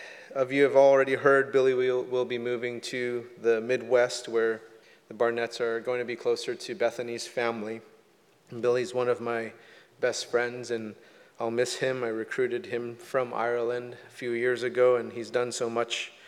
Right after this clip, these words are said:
for our church. Uh, so many people that he's served and loved, ministered to. So many of our homeless community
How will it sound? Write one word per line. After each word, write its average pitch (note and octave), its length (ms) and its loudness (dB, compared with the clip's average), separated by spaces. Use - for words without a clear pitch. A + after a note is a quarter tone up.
for A#2 260 2
our A2+ 120 4
church. - 640 -2
Uh, - 80 -20
so C#3 160 -2
many B2+ 200 -2
people B2 320 -2
that A#2 160 2
he's A2+ 260 -4
served B2 540 0
and A2 200 -6
loved, A#2+ 520 0
ministered B2 720 -4
to. A#2 520 -2
So - 200 -4
many B2 220 -2
of A#2 120 -2
our A2+ 80 0
homeless B2 400 -6
community A#2 1000 -4